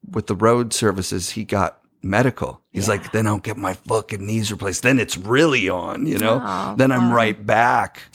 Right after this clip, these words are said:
Speaker 1: like,
Speaker 2: The
Speaker 1: blasting."
Speaker 2: Schna. Yeah, I love
Speaker 1: Yeah.
Speaker 2: that guy.
Speaker 1: The best. You, I
Speaker 2: Mm-hmm.
Speaker 1: mean, so you're seeing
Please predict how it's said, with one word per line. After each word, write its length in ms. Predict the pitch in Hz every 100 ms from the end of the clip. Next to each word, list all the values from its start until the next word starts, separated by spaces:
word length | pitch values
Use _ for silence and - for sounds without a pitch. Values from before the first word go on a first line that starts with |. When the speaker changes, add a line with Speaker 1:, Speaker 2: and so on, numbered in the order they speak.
| -
Speaker 1:
like, 220 | 120 98
Speaker 2:
The 60 | - -
Speaker 1:
blasting." 600 | 104 104 120 127 - 202
Speaker 2:
Schna. 340 | 208 208 202 - _ -
Yeah, 220 | 180 -
I 60 | -
love 100 | 202
Speaker 1:
Yeah. 140 | 202
Speaker 2:
that 160 | 190 -
guy. 240 | 190 196 _
Speaker 1:
The 140 | 104 113
best. 560 | 98 117 90 78 - -
You, 160 | - 151
I 60 | 139
Speaker 2:
Mm-hmm. 60 | 156
Speaker 1:
mean, 280 | 180 175 147 - - - _ _ _ _ _
so 200 | - 143
you're 380 | 131 143 180
seeing 840 | 180 - - 143 139 110 101 104